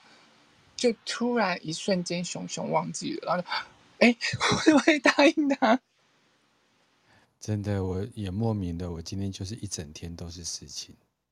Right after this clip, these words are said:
Speaker 1: 嗯。
Speaker 2: 就多到一个不行，不知道为什么。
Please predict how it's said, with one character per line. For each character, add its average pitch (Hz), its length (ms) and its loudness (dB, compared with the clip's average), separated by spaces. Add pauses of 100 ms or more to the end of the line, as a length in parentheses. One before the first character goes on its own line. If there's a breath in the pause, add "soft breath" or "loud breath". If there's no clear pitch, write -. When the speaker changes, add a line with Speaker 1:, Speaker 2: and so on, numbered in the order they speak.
(760)
Speaker 1:
嗯。 254 220 0 (1200)
Speaker 2:
就 - 80 -20 (100)
多 123 140 -6
到 113 160 -4
一 104 60 -2
个 101 100 -8
不 92 160 -10
行， - 420 -10 (400)
不 - 80 -18
知 98 80 -10
道 98 60 -6
为 98 140 -6
什 - 180 -14
么。 85 180 -20